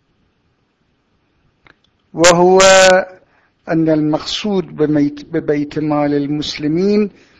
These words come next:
بيت مال الإمام. طبعًا هذا الاصطلاح، اصطلاح بيت مال الإمام، أنا ما شايفه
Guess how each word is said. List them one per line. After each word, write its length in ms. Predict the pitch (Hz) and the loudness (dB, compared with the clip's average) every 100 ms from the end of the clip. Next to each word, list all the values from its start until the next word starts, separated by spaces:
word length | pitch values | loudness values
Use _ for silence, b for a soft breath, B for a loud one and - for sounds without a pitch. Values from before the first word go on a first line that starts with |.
| b b _ _ _ _ _ _ | b b _ _ _ _ _ _
بيت 320 | 160 180 175 | 0 0 0
مال 320 | 185 156 139 | 0 2 2
الإمام. 680 | 139 147 165 147 160 143 113 - _ _ _ _ _ _ _ _ _ _ _ - _ _ _ _ _ _ _ _ _ _ _ _ - 139 | 0 -6 -8 -2 -2 -2 -6 -20 _ _ _ _ _ _ _ _ _ _ _ -20 _ _ _ _ _ _ _ _ _ _ _ _ -6 -4
طبعًا 320 | 139 143 131 | -4 -6 -6
هذا 260 | 143 143 | -4 -2
الاصطلاح، 720 | 139 - 143 - - 123 135 - | -4 -8 -16 -16 -12 -8 -8 -10
اصطلاح 500 | - - 139 143 - | -18 -14 -10 -10 -10
بيت 200 | 147 143 | -16 -14
مال 280 | 139 131 135 | -14 -12 -12
الإمام، 280 | 165 175 | -12 -12
أنا 120 | 202 208 | -12 -10
ما 140 | 214 | -10
شايفه 380 | 180 151 147 | -10 -14 -16